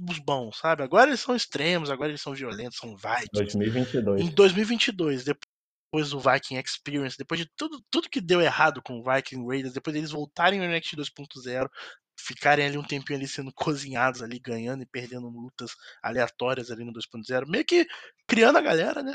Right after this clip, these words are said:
Speaker 1: Apre-, apre-, galera, apresentando a galera a coisa da W W E de ser. Eles voltaram pro SmackDown,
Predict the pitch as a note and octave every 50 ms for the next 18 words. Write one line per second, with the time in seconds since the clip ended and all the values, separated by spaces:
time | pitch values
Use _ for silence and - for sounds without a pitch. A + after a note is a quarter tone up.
0 | - - - F3+ E3 D#3+ E3 D3+ - D3 C#3+ C#3 C#3+ C#3+ D3 C#3+ C#3 - - D#3+
1 | E3 E3 D3+ - E3+ F3 F3 E3+ D3+ C#3+ D3 D3+ D3+ C#3+ C3+ B2+ - _ _ _
2 | _ _ _ _ _ - A#2+ - - - C#3 C3 C3+ B2+ C3+ B2+ C3+ C3+ B2 C#3
3 | D3 C3 C#3 - - D3 - - - - F3+ - _ _ _ - - - - -
4 | - - _ - A#3 G#3 G#3 G#3 F3+ G#3+ G3+ G3+ - - - D#3+ A3 B3 B3+ -
5 | A#3 G3+ G3+ F#3+ - - G3+ F3 D3+ C#3+ D3+ G3 A#3+